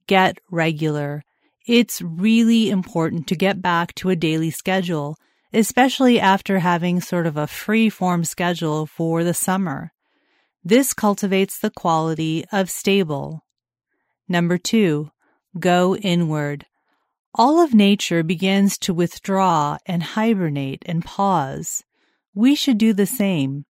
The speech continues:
So get in sync with decreased hours of daylight and spend more time indoors. This cultivates the qualities of warm, heavy,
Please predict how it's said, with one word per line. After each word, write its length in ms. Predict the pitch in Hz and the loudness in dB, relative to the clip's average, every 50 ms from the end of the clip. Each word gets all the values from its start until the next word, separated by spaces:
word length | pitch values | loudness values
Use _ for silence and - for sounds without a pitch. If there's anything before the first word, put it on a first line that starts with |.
| _ _ _ _ _ _ _ | _ _ _ _ _ _ _
So 280 | - - - - 247 247 | -10 -2 2 4 4 4
get 300 | 202 - 254 254 285 240 | 4 4 2 2 2 2
in 220 | 240 247 247 240 | 4 6 6 6
sync 500 | 226 - - - 202 185 180 180 170 _ | 6 4 2 -2 0 0 0 0 -2 _
with 220 | - 170 170 - - 165 | -2 -2 -2 -2 -4 -4
decreased 580 | - 214 226 233 - - - 220 208 190 - - | 2 2 2 2 2 0 -2 0 0 0 0 0
hours 380 | 180 160 160 160 160 160 156 156 | -2 0 0 0 0 -2 -2 -2
of 160 | 165 151 - | -4 -4 -4
daylight 560 | 170 165 170 175 165 156 139 139 143 - - - | -4 -2 -2 -2 -2 -2 -4 -6 -8 -10 -10 -6
and 180 | - 180 180 170 | -4 -2 -2 -2
spend 500 | - - - 196 196 196 196 190 185 180 | -4 -2 -2 0 2 2 2 2 2 2
more 220 | 190 190 202 226 | 2 2 2 2
time 300 | 220 - 226 208 208 196 | 2 2 0 2 2 4
indoors. 640 | 202 190 185 196 202 190 156 - - 151 - - - _ _ _ _ _ _ _ _ _ _ _ - | 4 4 2 2 2 0 -2 -4 -6 -8 -12 -14 -16 _ _ _ _ _ _ _ _ _ _ _ 0
This 240 | 175 202 220 - | 0 2 0 0
cultivates 640 | - - 202 190 180 - 202 180 190 190 196 - - | 0 0 0 0 0 -2 -4 -2 -2 -2 -2 -4 -4
the 80 | - 175 | -8 -6
qualities 640 | - - 180 175 165 170 165 160 175 175 170 156 156 | -4 -2 -2 0 0 0 0 0 0 -2 -2 -2 -4
of 180 | 151 139 139 | -6 -6 -4
warm, 540 | 147 156 156 170 175 190 208 220 240 254 254 _ _ _ | -4 -4 -2 -2 -2 0 2 4 2 2 0 _ _ _
heavy, 600 | _ - 165 165 156 175 175 170 175 180 190 | _ -4 -2 0 0 0 0 0 -2 -4 -6